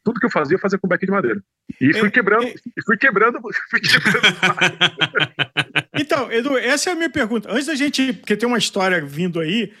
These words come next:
Speaker 2: mas antes da gente, vamos falar do material madeira. O que que você aprendeu desse material? Por exemplo, ele quebra de uma hora pra outra, como é que é a manutenção, até como é que vocês no, no pro-, no produto, na oferta do produto,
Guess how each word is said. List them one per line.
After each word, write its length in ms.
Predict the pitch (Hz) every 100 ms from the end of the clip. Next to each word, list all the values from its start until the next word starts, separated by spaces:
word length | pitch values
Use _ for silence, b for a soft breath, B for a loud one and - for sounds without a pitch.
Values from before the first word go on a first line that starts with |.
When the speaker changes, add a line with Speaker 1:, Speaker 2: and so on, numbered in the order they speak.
| B
Speaker 2:
mas 180 | 180 165
antes 160 | 262 262
da 60 |
gente, 260 | 233 240 202
vamos 260 | - 202 247
falar 180 | 262
do 120 | 240 233
material 480 | 214 214 196 196
madeira. 420 | 185 165 151 143 -
O 100 | 190
que 120 | 359
que 60 | -
você 100 | 370
aprendeu 360 | 302 277 254
desse 240 | 240 202 214
material? 340 | 202 185 156
Por 80 | 196
exemplo, 260 | 165 156 - B B B
ele 200 | 185 214
quebra 400 | 214 240 247 202
de 80 | 190
uma 120 | 175
hora 220 | 175 165
pra 140 | 160
outra, 540 | 147 202 202 202 185 180 b b
como 180 | - 175
é 80 | 208
que 160 | 208 190
é 200 | 185 180
a 60 |
manutenção, 800 | 175 175 180 175 165 - 196 202
até 140 | 170 226
como 160 | 202
é 40 | 226
que 100 | 220
vocês 500 | 214 - 240 285 233
no, 200 | 226 208
no 120 | 196
pro-, 280 | 202 185 -
no 180 | 180
produto, 540 | 170 170 147 185 208 165
na 80 | 156
oferta 320 | 160 170 180
do 100 | 165
produto, 600 | 170 143 160 196 156